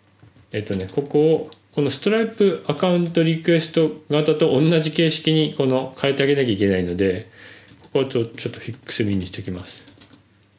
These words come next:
えっと、データ整形が必要ですと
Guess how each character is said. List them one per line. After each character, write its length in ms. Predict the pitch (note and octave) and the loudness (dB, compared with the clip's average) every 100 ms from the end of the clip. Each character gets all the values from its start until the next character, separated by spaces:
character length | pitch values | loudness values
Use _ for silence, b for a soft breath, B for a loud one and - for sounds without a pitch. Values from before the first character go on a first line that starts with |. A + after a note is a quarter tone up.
| _ _ - - - - - _ _ | _ _ -20 -20 -20 -20 -20 _ _
え 120 | A2 | -10
っ 60 | G2 | -10
と、 260 | - A2 - - - - | -8 -8 -8 -16 -20 -10
デ 200 | A2 G#2 | -6 -6
ー 40 | |
タ 220 | G2+ - - | -4 -6 -8
整 340 | - G2+ F#2+ | -8 -6 -6
形 300 | F#2+ G2 F#2+ | -6 -6 -4
が 160 | B2+ B2+ | -4 -4
必 240 | - G#2 | -8 -4
要 120 | F#2 | -2
で 120 | F#2+ | -2
す 100 | F#2 | -4
と 80 | - | -10